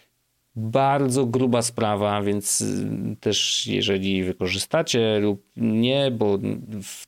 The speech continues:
tym, że korzystamy z takich, y, rzeczy, nie ma nic absolutnie złego ani zdrożnego,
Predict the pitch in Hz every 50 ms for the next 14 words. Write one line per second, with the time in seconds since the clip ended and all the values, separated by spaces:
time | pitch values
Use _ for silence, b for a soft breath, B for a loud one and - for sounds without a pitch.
0 | _ - 131 135 139 123 123 117 123 127 117 110 110 - - 123 123 127 120 -
1 | - 113 107 110 101 - - - 120 113 110 107 107 107 107 104 98 110 113 -
2 | - 117 113 110 104 104 104 107 107 104 101 98 101 107 113 117 - 104 104 -
3 | - - 110 104 101 98 95 95 98 101 98 104 101 104 98 95 98 95 95 98
4 | 101 98 98 92 98 98 92 90 95 101 110